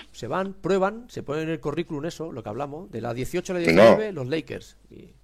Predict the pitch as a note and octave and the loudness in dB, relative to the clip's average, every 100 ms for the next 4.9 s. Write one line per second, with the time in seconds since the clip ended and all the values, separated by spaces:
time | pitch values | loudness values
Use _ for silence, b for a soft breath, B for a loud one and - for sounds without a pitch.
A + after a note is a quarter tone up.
0 | - G2+ F#2+ F2+ A2 B2+ C#3 C3+ C3 C3 | 4 4 4 2 2 2 -2 -2 -2 -2
1 | C3+ E3 E3+ D#3 E3+ A#2+ - B2 A2+ C#2 | -2 -6 -10 -18 -12 -10 -10 -10 -10 -10
2 | F2+ E2+ - F2+ F2 - B2 E3 C3 C3 | -14 -16 -20 -10 -8 0 0 0 -4 -8
3 | D2 G2+ E2+ E2+ G2 F#2+ D#2+ G2+ F2 D#2+ | -6 -6 -6 -6 -6 -8 -4 -4 -4 -8
4 | F2 F#2 E2+ A#2 B2+ D2+ - A2+ | -4 -2 0 0 0 0 -4 -4